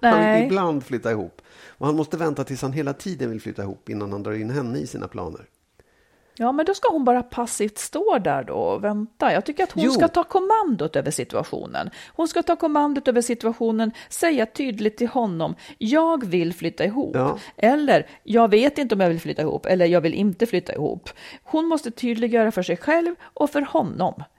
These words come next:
Speaker 2: Och sen så kanske man måste hitta någon slags regler för hur pratar vi om det här? Okej, om ett halvår så stämmer vi av igen hur vi ska göra. Jag kanske inte vill vara med dig om vi inte någonsin flyttar ihop, men då måste vi också ha ett datum när vi ska göra det, liksom. Om det här är en viktig sak.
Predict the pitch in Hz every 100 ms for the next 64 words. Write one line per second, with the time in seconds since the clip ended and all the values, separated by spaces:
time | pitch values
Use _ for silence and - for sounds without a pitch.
0 | _ _ - 277 - 208 220 262 262 277
1 | 269 269 262 247 240 220 214 220 - 226
2 | 262 247 226 226 269 - 320 269 - 370
3 | 392 359 208 156 - - 320 294 - -
4 | 233 262 262 311 294 269 392 - - -
5 | - 269 - 277 277 277 - 220 220 247
6 | 349 - - - - - 214 170 - 165
7 | - - - - - - 233 269 269 294
8 | 247 240 226 247 262 302 233 202 185 185
9 | 180 175 185 180 190 233 311 294 175 -
10 | 50 160 - - 175 202 202 226 240 226
11 | 220 - 202 175 185 180 175 185 175 170
12 | - 175 180 226 254 - - - - 196
13 | 196 220 233 233 220 233 - 247 214 -
14 | - - - _ -